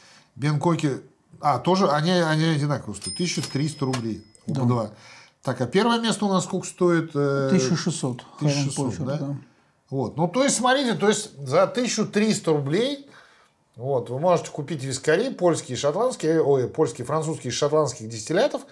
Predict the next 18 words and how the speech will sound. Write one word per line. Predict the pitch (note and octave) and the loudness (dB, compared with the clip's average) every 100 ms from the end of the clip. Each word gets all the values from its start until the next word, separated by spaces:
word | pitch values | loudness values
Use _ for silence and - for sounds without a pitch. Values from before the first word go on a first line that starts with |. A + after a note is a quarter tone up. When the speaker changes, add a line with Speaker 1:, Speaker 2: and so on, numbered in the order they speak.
| - - - _ _ - | -20 -20 -20 _ _ -8
Speaker 1:
вот, | B2 C#3+ - | 0 2 2
ну, | C#3 | -2
которые, | C#3+ F#3 A3+ | 2 4 4
по | E3+ | 4
крайней | D#3 F#3 G#3 | 4 4 4
мере, | F#3 | 0
всякие, | D#3 F#3 F3+ E3+ D#3+ | 0 0 0 2 2
всяко | F3 E3+ | 2 -2
лучше | D3+ E3+ D3+ | -2 -4 -4
нашего | D3 - | -4 -4
Фоулерса. | C#3+ D#3 C#3 G#2 F#2+ F#2+ | -2 2 2 0 -8 -10
Я, | B2 | -4
правда, | C#3+ C#3+ | -2 -2
не | D3+ | -2
помню, | E3 - | -4 -6
сколько | - | -10
Фоулерс | - G#3 A3 A#2+ | -2 0 2 -2
стоит, | - F#2+ | -8 -14